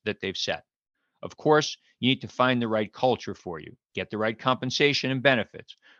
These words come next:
but working for a business that's ambitious will keep you growing and stimulated in your role.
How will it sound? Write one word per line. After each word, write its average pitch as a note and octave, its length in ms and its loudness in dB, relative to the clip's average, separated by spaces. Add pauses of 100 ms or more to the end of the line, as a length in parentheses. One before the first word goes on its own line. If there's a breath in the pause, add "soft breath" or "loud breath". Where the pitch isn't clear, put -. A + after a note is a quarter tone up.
but G#2 80 -2
working D#3 380 2
for B2+ 180 0
a A2 40 0
business A2+ 420 -2
that's F#2+ 240 -6
ambitious F#2 680 -4 (220 soft breath)
will F#2 140 -6
keep B2+ 280 -4
you G#2+ 100 -6
growing B2 520 0
and F#2 100 -8
stimulated G2 800 -2
in G2 140 -6
your G2 100 -4
role. E2+ 300 -6